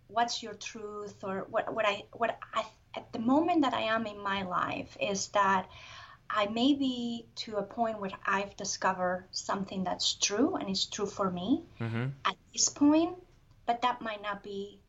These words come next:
Speaker 1: the ultimate truth. And I need to keep searching and I keep to, I, I need to keep looking and learning and rediscovering,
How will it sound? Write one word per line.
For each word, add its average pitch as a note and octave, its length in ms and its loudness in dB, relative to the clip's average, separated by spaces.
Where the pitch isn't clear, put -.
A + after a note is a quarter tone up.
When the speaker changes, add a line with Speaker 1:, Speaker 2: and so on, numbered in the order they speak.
Speaker 1:
the - 160 -2
ultimate G3 440 -2
truth. F#3 480 -4
And G3+ 120 -2
I G3 80 2
need G3 200 0
to - 80 -10
keep - 240 -4
searching F#3 640 4
and F3+ 160 0
I F3+ 80 4
keep E3+ 360 -6
to, F3+ 480 -2
I, - 200 2
I G#3 100 4
need G#3 160 -2
to - 60 -2
keep - 220 -2
looking F#3+ 640 2
and F#3+ 220 6
learning F#3 640 4
and F#3+ 280 -4
rediscovering, F3+ 1000 0